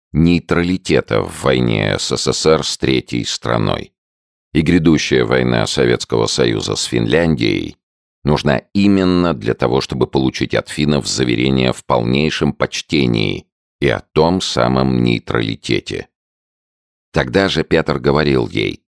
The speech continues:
что одна из задач Советского Союза –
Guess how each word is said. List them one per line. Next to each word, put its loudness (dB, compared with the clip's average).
что 2
одна 0
из -2
задач 0
Советского 0
Союза – 0